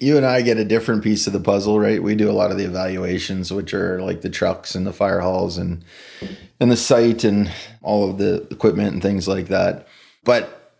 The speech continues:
I really noticed this week, especially, you know, some of the older firefighters gravitating towards you, which is funny 'cause you're, you're not quite thirty years old yet. And you were hanging out with a guy that was probably in his sixties or maybe even a bit more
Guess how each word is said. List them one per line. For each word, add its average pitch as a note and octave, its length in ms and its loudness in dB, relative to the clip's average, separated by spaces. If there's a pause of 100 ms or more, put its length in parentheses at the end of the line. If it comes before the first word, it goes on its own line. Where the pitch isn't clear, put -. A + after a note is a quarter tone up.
(140)
I G#2 60 2
really D#3+ 300 4
noticed C3+ 380 2
this A#2 240 2
week, G#2 180 0
especially, F#2 880 -2
you G2 80 -6
know, F#2+ 120 -4
some G#2+ 240 2
of G#2 100 2
the F#2 500 0
older G#2+ 340 2
firefighters G2 720 0
gravitating F#2+ 600 0
towards G2 340 0
you, G2+ 160 -4 (200)
which D#3+ 200 4
is C#3 140 2
funny A#2 400 0
'cause G#2+ 200 0
you're, A2 220 2
you're A2 140 0
not G#2+ 160 0
quite G#2+ 260 2
thirty G#2 220 2
years G2 260 2
old G2+ 220 2
yet. F#2+ 220 0
And F#2 260 -4 (400)
you A2 60 -4
were G#2 100 2
hanging G#2+ 240 -2
out F#2 100 2
with F#2 140 0
a G2 40 0
guy G2 220 0
that F#2 140 0
was F#2 200 -4
probably A#2+ 440 0
in A2 80 0
his F#2 180 -4
sixties G2+ 560 -4
or F#2+ 160 0
maybe G2+ 300 0
even G2 260 -2
a G2 60 -4
bit G2 240 0
more G#2+ 240 0